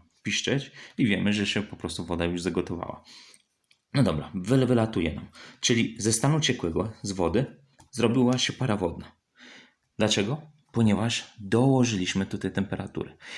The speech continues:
I taki proces, tak, y, tworzenia się z wody pary wodnej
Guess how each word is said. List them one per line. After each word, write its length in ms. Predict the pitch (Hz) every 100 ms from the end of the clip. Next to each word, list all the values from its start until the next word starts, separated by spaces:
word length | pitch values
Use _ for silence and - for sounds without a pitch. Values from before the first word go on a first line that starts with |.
| -
I 100 | -
taki 240 | - 151 -
proces, 680 | - 90 - 120 - - - - -
tak, 320 | 98 123 - - - - - -
y, 40 | 90 95 92 - - _ _ _
tworzenia 500 | - 95 101 113 104
się 300 | 85 - 82 82 - - _ -
z 140 | 87 85
wody 320 | 104 107 85 - - -
pary 200 | - 87
wodnej 300 | 82 80 107